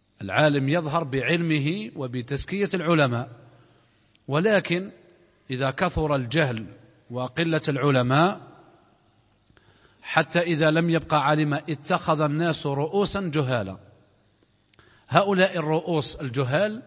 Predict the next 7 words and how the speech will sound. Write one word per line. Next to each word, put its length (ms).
لهم 420
شيء 400
من 220
العلم، 420
شيء 360
من 260
الفصاحة، 1160